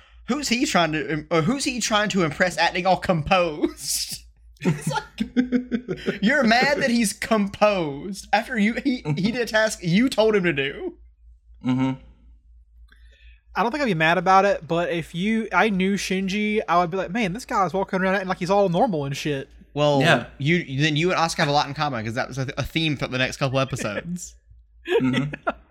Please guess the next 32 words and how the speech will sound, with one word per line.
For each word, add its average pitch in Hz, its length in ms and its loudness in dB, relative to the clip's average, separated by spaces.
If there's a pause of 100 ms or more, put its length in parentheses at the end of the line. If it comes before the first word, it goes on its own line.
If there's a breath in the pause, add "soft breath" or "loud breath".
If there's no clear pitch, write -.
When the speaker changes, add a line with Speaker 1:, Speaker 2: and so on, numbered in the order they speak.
(920 loud breath)
Speaker 3:
Um, 180 680 -4 (1120)
so - 160 -4
yeah, 254 140 -2
also, 339 420 2 (180 loud breath)
she - 120 -8
talks 392 320 2
to 359 60 2
her 311 140 6
mom, 220 460 6 (340 soft breath)
and 233 160 4
then 370 260 2
we 277 60 4
just, 320 220 2
this 311 220 0
is 330 160 6
an 330 100 4
awkward 330 460 4
cut 240 360 2
back 226 280 8
to 262 100 0
Shinji 247 500 2
standing 254 360 4
there. 349 240 0
I - 40 -
was 277 120 2
like, - 100 -10 (220 soft breath)
"Was 208 140 4
he 392 140 0
there 415 280 2
the 233 240 8
whole 311 260 8
time?" 277 520 6